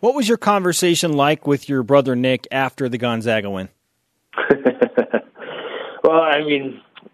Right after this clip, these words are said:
Speaker 2: first off, I knew that we were gonna have dinner, uh, Sunday night at my parents'. I was like, "You know, I'm just gonna shoot him a text, uh, let him enjoy it with his team." It's one of those things after the game, you wanna enjoy with your guys in the locker room and just wanna enjoy the moment,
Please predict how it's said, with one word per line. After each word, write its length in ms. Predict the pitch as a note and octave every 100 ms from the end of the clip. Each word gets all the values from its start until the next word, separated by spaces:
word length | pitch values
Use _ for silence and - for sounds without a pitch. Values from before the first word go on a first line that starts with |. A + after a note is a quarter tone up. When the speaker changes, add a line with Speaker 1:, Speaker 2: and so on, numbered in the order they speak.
| -
Speaker 2:
first 240 | F3 F3 -
off, 160 | C3 B2+
I 100 | B2+
knew 260 | C3 C3
that 120 | B2+ A#2+
we 120 | B2
were 60 | B2
gonna 160 | A2+ A#2
have 160 | A2
dinner, 460 | A#2 A#2+ A2 G#2 G2+ _ _ _
uh, 180 | G#2+ G2+ -
Sunday 220 | A#2+ A#2
night 140 | G#2+ G#2+
at 80 | G#2
my 100 | G2+
parents'. 540 | A2 A2 G#2+ G#2 G#2
I 60 | G#2+
was 100 | G#2
like, 120 | A2
"You 60 | C3
know, 140 | D3
I'm 240 | C#3+ C#3 C3+
just 160 | A#2
gonna 120 | B2 -
shoot 100 | -
him 100 | A#2+
a 40 | A2+
text, 480 | - A#2 A2+ - - - _ _ -
uh, 240 | C3+ G2
let 180 | A2 A#2+
him 120 | A#2+
enjoy 300 | A2+ A2 A#2
it 80 | A2+
with 100 | A2+
his 120 | G#2+ -
team." 240 | A#2 A#2 A#2+
It's 200 | D#3 D3+
one 120 | F3+
of 60 | D#3+
those 200 | C#3+ C3+
things 280 | C3+ C3 B2+
after 240 | B2 -
the 120 | A#2
game, 300 | A2+ A#2 A#2 A2+
you 80 |
wanna 160 | A#2 A#2
enjoy 360 | A2 G#2+ A2+ A2+
with 160 | A2 -
your 80 |
guys 320 | - G#2 G#2 G#2
in 60 | G#2+
the 80 | G2+
locker 400 | G2+ G2+ - G#2+
room 360 | G#2+ G#2+ G#2
and 120 | G2+
just 160 | - -
wanna 200 | A2 A2
enjoy 360 | G#2+ G#2 G#2+ G#2
the 80 | G#2
moment, 460 | G#2 G#2 G#2 G#2